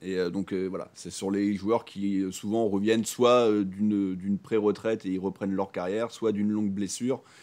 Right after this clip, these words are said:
Euh, en l'occurrence, voilà, vous avez le choix entre trois joueurs, donc, euh, Goebbels, Pellegrini et Jovetic. Et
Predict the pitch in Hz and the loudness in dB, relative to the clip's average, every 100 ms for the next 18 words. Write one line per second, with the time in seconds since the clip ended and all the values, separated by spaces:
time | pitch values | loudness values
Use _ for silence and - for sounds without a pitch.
0 | - - _ - 98 95 107 104 113 110 | -20 -20 _ -2 0 2 2 2 -2 -2
1 | 147 107 95 85 92 98 98 101 - 117 | 0 0 0 -2 -4 -2 0 -2 -2 -2
2 | 110 101 104 - 107 101 104 110 98 92 | -2 -2 -6 -4 -2 -2 0 0 0 -4
3 | 98 95 92 95 92 90 110 113 104 - | -6 -6 -4 -6 -8 -2 2 2 0 -8
4 | - 113 104 98 101 110 104 98 95 - | -2 0 2 0 -2 0 0 0 -2 -2
5 | 127 - - - - - - _ - 170 | -4 -4 -14 -20 -20 -20 -20 _ 2 2
6 | 202 | 0